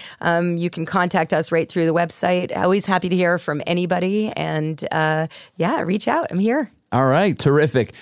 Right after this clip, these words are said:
Speaker 2: Zoe, thank you so much for being here on In Touch.
Speaker 1: Thanks so much.
Speaker 2: This has been this week's edition of In Touch, the public affairs and issues program that runs across Town Square Media, the Hudson Valley radio stations. We want to give a big thank you to Zoe Dunn.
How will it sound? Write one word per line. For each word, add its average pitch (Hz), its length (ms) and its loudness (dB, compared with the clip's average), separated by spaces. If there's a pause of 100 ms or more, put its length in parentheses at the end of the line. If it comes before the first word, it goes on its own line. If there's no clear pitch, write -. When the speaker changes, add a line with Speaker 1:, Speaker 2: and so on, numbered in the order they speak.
(180)
Speaker 2:
Zoe, 127 240 4
thank 127 220 2
you 127 80 4
so 135 200 2
much 127 220 4
for 127 80 4
being 113 240 4
here 113 140 4
on 107 100 4
In 104 140 2
Touch. 98 380 -2
Speaker 1:
Thanks 156 260 -6
so - 100 -8
much. 147 300 -4 (240)
Speaker 2:
This 208 160 0
has 214 100 0
been 196 220 0
this 202 180 -2
week's 185 220 -4
edition 175 360 0
of 165 220 0
In 170 220 0
Touch, 170 360 -2
the 139 80 -4
public 160 300 -2
affairs 156 400 0
and 143 180 -4
issues 156 300 -2
program 139 440 -2
that 131 100 -2
runs 190 240 -2
across 156 360 -4
Town 160 280 -4
Square 165 180 -2
Media, 135 320 2
the 120 120 -4
Hudson 127 280 -6
Valley 117 300 -2
radio 117 320 -2
stations. 98 640 -10 (480)
We 214 100 2
want 285 180 2
to 247 60 2
give 208 160 2
a 196 80 4
big 165 320 0
thank 160 300 -2
you 165 80 0
to 151 100 0
Zoe 127 400 0
Dunn. 117 480 -2